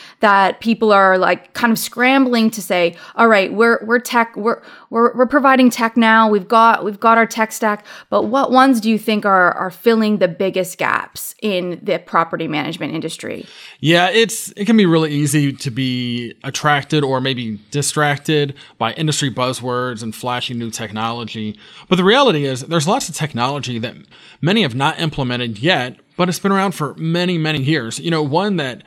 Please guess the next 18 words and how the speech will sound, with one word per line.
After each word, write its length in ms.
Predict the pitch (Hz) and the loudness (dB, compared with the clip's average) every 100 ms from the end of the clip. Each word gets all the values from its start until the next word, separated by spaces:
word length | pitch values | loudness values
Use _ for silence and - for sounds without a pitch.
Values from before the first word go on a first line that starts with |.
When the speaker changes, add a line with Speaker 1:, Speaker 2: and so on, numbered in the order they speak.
| - _ | -20 _
Speaker 2:
you 100 | 131 | -6
know, 260 | 127 127 | -4 -6
at 160 | 120 147 | -6 -6
Rent 200 | 151 143 | -6 -4
Manager, 500 | 165 160 151 160 151 | -2 -2 -2 0 0
we 200 | 127 139 | 0 -2
really 320 | 120 143 143 | -2 -2 -2
promote 400 | - 127 127 139 | -4 -6 -4 -4
quite 240 | - 151 127 | -6 -4 -4
a 60 | |
bit 280 | 104 131 139 - - | -4 -6 -6 -12 -10
is 100 | 143 | -6
the 80 | 147 | -2
idea 320 | 160 135 170 | 0 2 2
of 300 | 180 135 127 - | 2 -2 -6 -6
upgrading 720 | 151 - 180 196 202 202 - _ _ | -10 -6 -4 -2 -2 -4 -6 _ _
and 120 | 127 | -8
modernizing 880 | 113 123 147 160 139 175 165 175 180 | -4 -4 -2 -2 -2 0 0 -2 -4